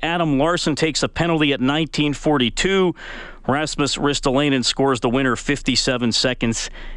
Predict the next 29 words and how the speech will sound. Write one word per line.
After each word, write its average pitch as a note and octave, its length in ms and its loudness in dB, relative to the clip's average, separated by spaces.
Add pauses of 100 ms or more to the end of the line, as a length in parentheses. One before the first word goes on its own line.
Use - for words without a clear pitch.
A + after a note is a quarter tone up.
(140)
into B2 800 0
overtime. C3 520 2
The A#2 120 4
Oilers' C3+ 340 2
goal B2+ 220 2
scorers B2 340 2
tonight: A#2+ 380 0
Eberle, C3 360 2
Lucic, B2 480 2
and A2+ 160 2
Draisaitl. C3 600 0
McDavid, A#2+ 600 0
two B2+ 240 2
assists. B2 520 0 (540)
Caggiula, F3+ 580 2
two G3 220 2
assists. F#3 480 0
Ryan D#3 240 2
Nugent-Hopkins C#3 640 0
had C#3+ 160 0
a C3 80 0
helper. C#3 440 0 (260)
Sekera D#3 580 2
had C3 160 0
a A#2+ 60 0
helper, B2+ 320 2
his A2+ 180 2
two D3 240 0
hundredth A2+ 420 0